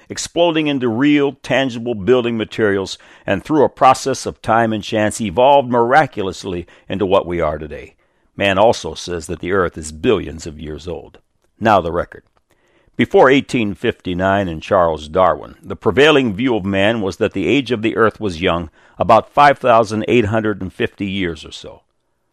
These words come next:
Darwin was a former theo-, theology student and turned materialist. His first book, The Origin of Species,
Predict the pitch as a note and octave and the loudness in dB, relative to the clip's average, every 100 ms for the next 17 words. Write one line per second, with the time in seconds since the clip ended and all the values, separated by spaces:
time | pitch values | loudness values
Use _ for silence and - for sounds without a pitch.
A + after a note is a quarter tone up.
0 | _ _ - C#3 D3 A2+ A2 G#2 - G2 | _ _ 4 6 6 4 -2 -4 -4 -6
1 | E2+ D3 C3+ G2+ - C3 A#2+ C#3 C3+ F#2 | -4 0 2 0 -2 0 2 2 0 -4
2 | - C3 D#3 F#2+ D#2 D#2 - - E2 D#2+ | 0 2 4 0 -4 -14 -14 -12 -12 -10
3 | B2+ G2 G#2+ G2+ C#3 B2+ A#2+ G#2 - F3 | -10 -8 -8 -4 -2 0 -2 -6 -4 -4
4 | G2+ - - B2 B2 - E3 - F2 D#3 | -4 -8 -8 -6 -6 -2 -2 -2 0 0
5 | - G2+ G#2 C#3 B2+ F#2+ G2+ D#2+ - - | 0 0 2 4 4 2 -6 -8 -14 -10
6 | F3 - - - | -8 -8 -12 -16